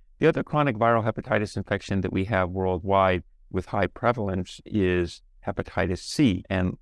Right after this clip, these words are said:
like hepatitis B, this is also a bloodborne infection. This is a disorder right now, probably around fifty-eight million individuals, it's estimated by the World Health Organization, are chronically infected.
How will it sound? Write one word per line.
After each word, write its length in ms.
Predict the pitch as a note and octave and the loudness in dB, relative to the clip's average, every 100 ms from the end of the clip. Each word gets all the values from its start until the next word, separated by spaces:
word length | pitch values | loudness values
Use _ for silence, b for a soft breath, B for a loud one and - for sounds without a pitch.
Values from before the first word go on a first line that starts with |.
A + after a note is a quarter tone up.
| - F#2+ | -8 -2
like 200 | F2+ - | -2 0
hepatitis 560 | F2+ - F#2 G2+ E2+ - | -4 -4 -4 -4 -6 0
B, 260 | C3+ C3 | 2 2
this 240 | A2+ G2 - | 0 -4 -2
is 140 | F#2+ | 0
also 480 | F#2 F#2 G2 F#2+ F2+ - | 0 0 0 0 -4 -4
a 240 | F#2 F2 D#2 - | -2 -2 -4 0
bloodborne 640 | F#2+ F2+ - F#2 F2+ F2+ - | 0 0 -4 -2 -2 -4 -6
infection. 720 | F#2+ F2 - A2+ - - F#2 G2+ _ - | -6 -6 -2 -4 -2 -2 -2 -2 _ -8
This 240 | A2 A2+ | -4 -2
is 140 | A2+ A2+ | 0 4
a 340 | G2 F#2 F#2+ - | 4 4 0 -6
disorder 580 | F#2+ G#2+ G#2 G#2 G2 - | -2 0 2 2 0 -2
right 200 | A#2 A#2+ | 0 0
now, 420 | A2+ A2 G#2 G2+ - _ _ | 2 2 2 0 -4 _ _
probably 540 | - C3+ A#2+ B2+ A#2 - | -4 -2 0 2 2 0
around 400 | G2+ G2 G2 G2+ - | 0 2 2 -2 -4
fifty-eight 440 | C3+ - A#2 G#2 | -6 0 0 2
million 380 | A2 A2 G#2+ G#2 | 0 0 0 -2
individuals, 640 | G#2 G2+ G2+ F#2+ G#2 G2 | -2 -2 0 2 0 0
it's 160 | G2 - | -2 -2
estimated 420 | F#2+ G#2+ G2 F#2+ | -4 -2 -2 -2
by 140 | G2 | -2
the 100 | F2+ | -2
World 320 | F2+ G2 F#2+ - | -2 0 -2 -2
Health 220 | G#2 - | -4 -2
Organization, 800 | G#2 - G2 G2 G2 - F#2+ F#2+ _ | -4 -4 -6 0 -2 0 -2 -2 _
are 180 | G2 F#2 | 2 2
chronically 580 | - - G#2 G2+ - F#2+ | 2 -2 0 0 -4 -6
infected. 540 | F2+ - G2+ - F#2+ | -6 -4 -4 -2 -4